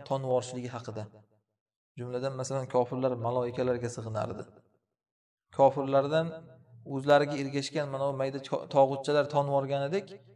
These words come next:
ular sig'ingan maloikalari ham, boshqa buyuk zotlar ham ulardan tonib yuborishligi haqida oyatlar keladi. Inshaalloh, keyingi darsda shundan davom ettiramiz. Subhanakallahumma bihamdik,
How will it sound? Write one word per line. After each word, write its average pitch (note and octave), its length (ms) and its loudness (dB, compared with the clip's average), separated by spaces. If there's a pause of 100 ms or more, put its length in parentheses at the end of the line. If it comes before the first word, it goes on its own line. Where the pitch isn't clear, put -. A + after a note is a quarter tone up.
(360)
ular C#3 240 -2
sig'ingan C3 600 -6
maloikalari B2+ 680 2
ham, B2+ 160 -6 (520)
boshqa C3+ 360 -10
buyuk C3+ 280 -6
zotlar C#3+ 340 -2
ham D#3 180 0
ulardan C3+ 380 -4
tonib B2+ 240 -2
yuborishligi C3 400 -4
haqida A#2+ 360 -6 (200)
oyatlar A2+ 400 -8
keladi. C#3 320 -4
Inshaalloh, A#2+ 440 -8 (580)
keyingi A2 300 -10
darsda A2 260 -2
shundan G#2+ 300 -12
davom G2+ 220 -8
ettiramiz. G2+ 440 -8 (1040)
Subhanakallahumma A2 1000 -8
bihamdik, B2+ 460 -12